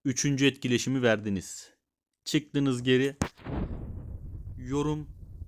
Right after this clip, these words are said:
yaptınız. Dördüncü etkileşim. R T yaptınız. Beşinci etkileşim. Beğendiniz.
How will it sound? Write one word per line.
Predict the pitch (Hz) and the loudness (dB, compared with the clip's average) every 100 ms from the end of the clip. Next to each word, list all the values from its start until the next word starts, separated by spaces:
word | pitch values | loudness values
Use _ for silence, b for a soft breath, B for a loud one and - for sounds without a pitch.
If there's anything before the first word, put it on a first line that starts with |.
| - - | -14 -12
yaptınız. | 135 127 - 139 135 143 - - _ 127 | -4 -4 -2 0 0 -2 -10 -18 _ 2
Dördüncü | 123 120 117 113 107 | 6 6 6 2 0
etkileşim. | - 101 95 - 85 - - - - | -2 -10 -8 -10 -14 -20 -20 -20 -18
R | 120 123 135 | -8 -4 -4
T | 135 | -2
yaptınız. | 147 143 135 - 139 143 - - _ - | 0 0 -2 -6 -6 -6 -10 -20 _ -16
Beşinci | 113 131 - 123 113 | -2 -2 0 -4 -4
etkileşim. | 113 - 104 90 - 90 _ | -6 -6 -10 -10 -12 -16 _
Beğendiniz. | 135 117 117 135 139 143 147 147 147 - | -20 -10 -2 0 0 -4 -4 -4 -4 -8